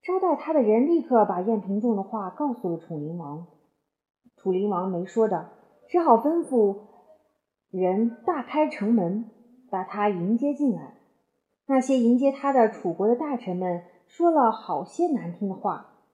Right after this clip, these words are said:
故意讥笑齐国和晏平仲，可是全都给他拿话驳回去。他们再不敢随便张嘴了。楚灵王见了晏平仲，取笑他说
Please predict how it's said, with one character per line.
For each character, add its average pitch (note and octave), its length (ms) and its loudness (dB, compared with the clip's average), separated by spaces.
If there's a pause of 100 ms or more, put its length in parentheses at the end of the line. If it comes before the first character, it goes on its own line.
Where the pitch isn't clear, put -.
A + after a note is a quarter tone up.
(120)
故 B3+ 160 0
意 G#3+ 260 0
讥 D4 240 -6
笑 F#3 300 0
齐 - 320 -6
国 G3 300 2
和 F3 340 -4
晏 A#3 240 -4
平 F3+ 220 -8
仲， - 240 -4 (680)
可 C#4+ 100 -2
是 D4 140 -4 (380)
全 A3+ 240 2
都 F#4 160 4
给 G#3+ 140 4
他 G#3+ 260 -2
拿 F#3+ 180 -4
话 G3+ 240 -6
驳 F#3 280 -2
回 F#3+ 180 -2
去。 - 300 -14 (640)
他 B3 120 -6
们 A3 300 2
再 E4 160 -8
不 F#3+ 160 -8
敢 D#3+ 340 -4
随 E3 280 -10
便 A3+ 320 -2
张 D4+ 240 -4
嘴 - 180 -8
了。 C#3 220 -18 (800)
楚 G#3 100 4
灵 A#3+ 160 4
王 A3+ 300 4
见 B3 220 2
了 G3+ 120 2
晏 A#3 160 2
平 F#3+ 220 -4
仲， G#3+ 300 2
取 D3+ 140 -12
笑 F#3 180 -6
他 F#3+ 180 -6
说 G3+ 400 -4